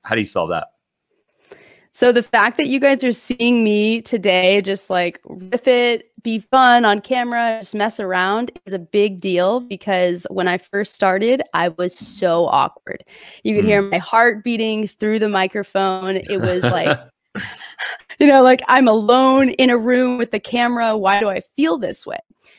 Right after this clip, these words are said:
Speaker 2: So if you feel that way, man, I totally get it. You are not alone. I think for me, what, what the way that I was able to overcome it was, first and foremost, you gotta practice,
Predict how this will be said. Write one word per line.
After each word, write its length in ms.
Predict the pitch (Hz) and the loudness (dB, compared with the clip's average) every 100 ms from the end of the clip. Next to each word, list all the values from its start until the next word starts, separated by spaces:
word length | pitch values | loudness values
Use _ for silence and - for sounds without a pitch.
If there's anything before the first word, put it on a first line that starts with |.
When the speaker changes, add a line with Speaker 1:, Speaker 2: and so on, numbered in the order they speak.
| _ | _
Speaker 2:
So 200 | - 220 | -2 0
if 140 | 208 | 0
you 140 | 233 370 | 0 -2
feel 260 | - - | -2 -2
that 220 | 311 196 185 | 2 2 2
way, 360 | 185 180 185 - - | 0 0 -4 -10 -6
man, 220 | 180 - - - | -6 -6 -12 -8
I 220 | 160 165 | -6 -8
totally 760 | - - 202 202 202 202 202 190 - | -14 -10 -6 -4 -4 -4 -4 -4 -6
get 160 | 190 180 | -4 -2
it. 200 | 180 - | -2 -6
You 160 | 175 175 | -10 -10
are 100 | - - | -12 -8
not 280 | 170 - - | -6 -6 -6
alone. 560 | - 170 - - - - _ _ _ _ _ _ - | -8 -6 -8 -10 -14 -18 _ _ _ _ _ _ -2
I 120 | 233 | -2
think 460 | 226 330 359 339 - - | 2 6 6 4 -6 -4
for 160 | - 254 | 0 2
me, 380 | 226 247 285 226 | 4 2 0 2
what, 340 | 208 202 202 | 2 2 0
what 320 | - 196 - - | -2 0 0 -4
the 140 | 196 208 | -4 0
way 180 | 220 | 2
that 140 | 240 220 | 4 2
I 140 | 214 | 0
was 100 | 214 | -2
able 200 | 208 190 | -4 -4
to 140 | 185 - | -6 -6
overcome 640 | 190 147 - - 240 277 | -6 -8 -12 -8 0 2
it 300 | 180 156 - _ _ _ _ _ _ _ - | 2 0 -6 _ _ _ _ _ _ _ -14
was, 400 | - 214 208 190 - | 0 2 4 2 -4
first 440 | - 240 285 - 262 | -2 0 0 -2 -12
and 100 | - | -6
foremost, 600 | 185 180 220 339 - _ 202 | -4 -2 -2 -4 -6 _ -6
you 200 | 208 208 | -4 2
gotta 260 | 180 170 | 2 2
practice, 640 | 175 110 - - - - | 0 -4 -4 -12 -16 -18